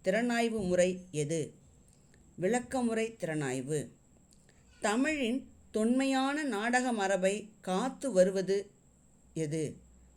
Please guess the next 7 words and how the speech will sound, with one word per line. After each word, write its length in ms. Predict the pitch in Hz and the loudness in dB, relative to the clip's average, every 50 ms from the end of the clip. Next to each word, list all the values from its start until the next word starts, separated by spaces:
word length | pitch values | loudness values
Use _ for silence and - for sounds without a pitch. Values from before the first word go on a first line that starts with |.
| - - - - | -20 -18 -6 2
தெருக்கூத்து. 880 | 214 214 220 262 - - - 165 160 156 - - 165 165 135 117 117 - - - - _ - _ - _ - - - _ - - - _ _ _ - - - - _ - - - - - | 2 4 4 2 0 -6 -8 -10 -10 -10 -8 -4 -4 -4 -4 -4 -8 -12 -20 -20 -20 _ -20 _ -20 _ -20 -20 -20 _ -20 -20 -20 _ _ _ -20 -20 -20 -20 _ -20 -20 -20 -20 -14
சி 500 | - - - 285 277 294 311 320 - - - | -10 -8 -6 -6 -4 -4 -6 -6 -8 -10 -8
டி 380 | 262 254 254 262 262 262 - - 165 | -6 -4 -4 -4 -4 -6 -8 -8 -4
வின்ஸ்டர் 600 | 175 214 233 240 233 - - 262 247 254 254 254 - - | -2 0 2 2 2 2 2 2 2 2 2 -2 -8 -16
குறிப்பிடும் 640 | - - 196 190 - - - 180 156 170 233 254 - - - - - - - - | -6 -4 -4 -4 -4 -4 -4 -4 -4 -4 -6 -8 -10 -14 -20 -20 -20 -20 -14 -6
இலக்கிய 520 | - 208 262 285 285 285 - 285 285 277 | -4 2 2 2 2 2 -6 -2 0 0
உணர்ச்சிகள் 680 | 233 190 196 214 214 - - 220 185 190 202 247 - | 0 2 -2 -2 -4 -4 -4 -2 0 0 0 0 -2